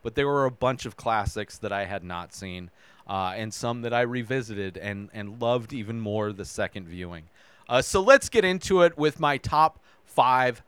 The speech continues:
Alfred Hitchcock films. Starting off with number five, this is a movie that came out, uh, this was one of his black and white, I think colorized, I don't know.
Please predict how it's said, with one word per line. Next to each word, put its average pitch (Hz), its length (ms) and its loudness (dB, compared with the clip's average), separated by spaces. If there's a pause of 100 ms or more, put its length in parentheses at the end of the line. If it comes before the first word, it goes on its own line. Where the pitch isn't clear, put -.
(160)
Alfred 127 460 2
Hitchcock 120 600 -2
films. 147 460 0
Starting 196 320 2
off 175 160 6
with 156 140 -10
number 151 180 0
five, 190 800 6 (420)
this 151 280 -2
is 143 140 -6
a 143 60 -2
movie 156 720 -2 (280)
that 131 400 0
came 151 360 -2
out, 139 560 2
uh, 120 280 0
this 120 260 -8
was 120 120 -6
one 135 180 -2
of 131 100 -6
his 120 160 -8
black 127 360 0
and 113 160 -8
white, 139 300 0 (140)
I 226 140 -4
think 311 320 -12
colorized, 233 680 -2
I 120 160 0
don't 87 200 -8
know. 87 300 -10